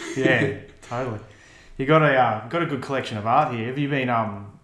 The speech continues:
Speaker 2: like, collecting as you go, or have they been, like, art trades?
Speaker 1: Um, some have been art trades, or some are gifts for helping them out, like,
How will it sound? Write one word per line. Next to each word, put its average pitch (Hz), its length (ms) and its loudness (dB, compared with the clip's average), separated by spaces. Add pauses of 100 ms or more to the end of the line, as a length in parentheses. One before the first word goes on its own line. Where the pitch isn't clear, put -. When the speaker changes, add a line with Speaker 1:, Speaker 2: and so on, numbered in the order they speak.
(200)
Speaker 2:
like, 117 220 0
collecting 117 680 -6 (560)
as 123 220 -2
you 120 80 -8
go, 117 220 -2
or 135 160 0
have - 40 -2
they 117 180 -2 (100)
been, 113 100 -6
like, 107 140 -4
art 110 240 -4
trades? 117 420 -8 (420)
Speaker 1:
Um, 151 400 8
some 135 280 2
have 101 100 0
been 98 160 4
art 98 220 -2
trades, - 580 -6
or 104 140 0
some 113 260 0
are 101 120 4
gifts 131 480 -2
for 101 240 0
helping 110 320 0
them 98 120 2
out, 123 260 0
like, 98 180 -4